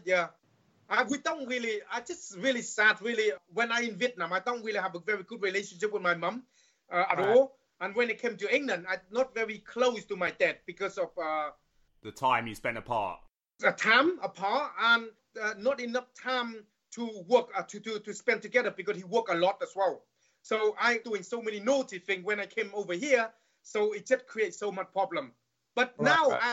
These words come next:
Speaker 1: I understanding what they're been through, you know, because I'm
Speaker 2: Right.
Speaker 1: bloody nearly fifty now, you know, and I got,
Speaker 2: <laughs>
Speaker 1: got kids, so I understand it more. But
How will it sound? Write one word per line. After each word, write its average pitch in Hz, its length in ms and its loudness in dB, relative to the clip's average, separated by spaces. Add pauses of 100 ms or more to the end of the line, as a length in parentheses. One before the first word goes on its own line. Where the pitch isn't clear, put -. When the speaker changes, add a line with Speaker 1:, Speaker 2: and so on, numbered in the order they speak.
Speaker 1:
I 233 40 -4
understanding 226 560 -4
what 240 220 -6
they're 208 240 -4 (240)
been 247 220 0
through, 147 260 -6
you 151 80 -8
know, 214 240 0 (220)
because 180 260 0
I'm 202 120 4
Speaker 2:
Right. 180 100 -16
Speaker 1:
bloody 185 260 4
nearly 185 220 -4
fifty 214 340 -4
now, 147 220 -4
you 151 120 -6
know, 214 240 -2 (320)
and 208 120 4
I 208 40 0
got, - 300 0
Speaker 2:
<laughs> 220 160 6
Speaker 1:
got 180 200 2
kids, 285 200 0
so 202 140 -2
I - 20 2
understand 196 460 -2
it 170 100 -8
more. 196 240 -2
But 175 240 -2